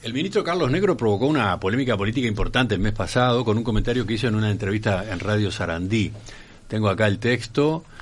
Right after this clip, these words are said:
"Creo que el control de narcotráfico puede llevar a una disminución de la criminalidad". ¿Pero por qué digo el control? Porque el combate, esta guerra, esta forma de denominar la lucha contra el narcotráfico como una lucha, como un combate, como una guerra, está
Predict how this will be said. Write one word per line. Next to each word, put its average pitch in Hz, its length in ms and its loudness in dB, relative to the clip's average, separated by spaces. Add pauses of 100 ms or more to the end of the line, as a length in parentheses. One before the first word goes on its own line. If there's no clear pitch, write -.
(280)
"Creo 139 320 4
que 110 100 0
el 104 100 2
control 120 440 2
de 113 80 -2
narcotráfico 104 720 -4
puede 113 160 -4
llevar 107 220 -2
a 117 60 -2
una 98 140 -2
disminución 92 560 -2
de 104 100 2
la 95 120 0
criminalidad". 92 840 -2 (300)
¿Pero 101 140 -2
por 107 160 -2
qué 135 80 0
digo 127 340 0
el 98 260 -2
control? 107 920 4 (680)
Porque 104 260 -2
el 101 100 2
combate, 107 720 2
esta 117 220 2
guerra, 113 500 2
esta 98 180 0
forma 147 400 -2
de 98 140 -4
denominar 98 380 -2
la 110 100 2
lucha 113 260 -2
contra 98 280 -2
el 90 80 -2
narcotráfico 87 800 -2
como 95 180 -8
una 104 160 2
lucha, 104 380 0
como 90 180 -4
un 107 60 -2
combate, 117 480 0
como 92 160 -4
una 90 120 0
guerra, 139 460 0
está - 480 0